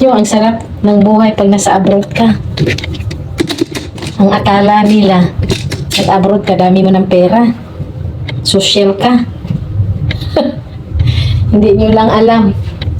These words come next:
Swerte ka kung magkaroon ka ng amo na mabait. Tapos hindi madamot. Hindi kuripot.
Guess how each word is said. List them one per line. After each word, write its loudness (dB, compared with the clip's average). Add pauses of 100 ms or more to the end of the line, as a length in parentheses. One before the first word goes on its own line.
(680)
Swerte 0
ka 2 (480)
kung 2
magkaroon 0
ka -2
ng 4
amo 4
na 0 (1300)
mabait. 0 (640)
Tapos -2
hindi 4
madamot. 2 (1120)
Hindi 2
kuripot. 0